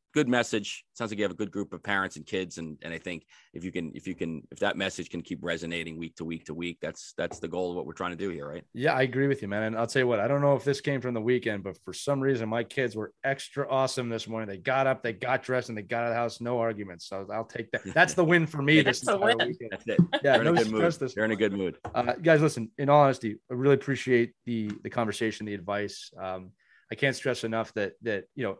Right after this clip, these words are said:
Speaker 2: I, I've said it, I've worked in this game my whole life and I barely know what I'm doing at this age group. So it's so great to have a support system like you two.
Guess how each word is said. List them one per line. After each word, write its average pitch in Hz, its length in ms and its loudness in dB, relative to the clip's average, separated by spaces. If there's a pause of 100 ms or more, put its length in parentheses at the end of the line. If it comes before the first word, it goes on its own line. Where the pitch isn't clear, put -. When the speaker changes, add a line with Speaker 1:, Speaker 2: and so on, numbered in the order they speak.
Speaker 2:
I, 127 120 -2
I've 123 160 -4
said 156 120 2
it, - 100 0
I've 110 120 -8
worked 143 160 -2
in 135 60 -2
this 120 100 -8
game 135 160 -2
my 123 60 -2
whole 120 160 0
life 131 280 0
and 110 80 -8
I 104 80 -6 (240)
barely 127 240 0
know 123 80 -2
what 120 100 -2
I'm 117 100 -4
doing 113 200 -4
at 107 80 -8
this 101 160 -10
age 104 180 -6
group. 107 200 -10
So 110 100 -8
it's 101 140 -10
so 127 120 -4
great 117 240 -2
to 110 40 -2
have 110 100 -2
a 110 60 -8
support 110 340 -8
system 107 340 -8
like 101 200 -10
you 113 120 -6
two. 110 320 -2